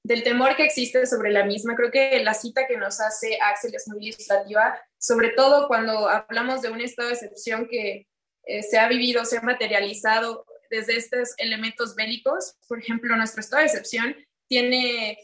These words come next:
sus bases en el estado de necesidad de la República de Weimar en su constitución, de, de, en el artículo cuarenta y ocho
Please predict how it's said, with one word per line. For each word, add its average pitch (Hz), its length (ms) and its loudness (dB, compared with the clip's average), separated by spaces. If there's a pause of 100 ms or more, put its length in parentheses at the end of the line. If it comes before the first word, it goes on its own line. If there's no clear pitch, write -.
sus 226 320 -14
bases 247 680 2
en 214 220 -2
el 208 420 -6
estado 262 300 0
de 262 40 0
necesidad 220 760 -2
de 202 440 -2
la 208 100 -4
República 233 520 -6
de 208 100 -2
Weimar 220 500 0
en 220 120 -10
su - 140 -18
constitución, 220 640 -8
de, 202 460 -6
de, 202 680 -4 (260)
en 226 100 0
el 220 80 4
artículo 226 400 0
cuarenta 202 320 0
y 208 80 -4
ocho 220 320 -4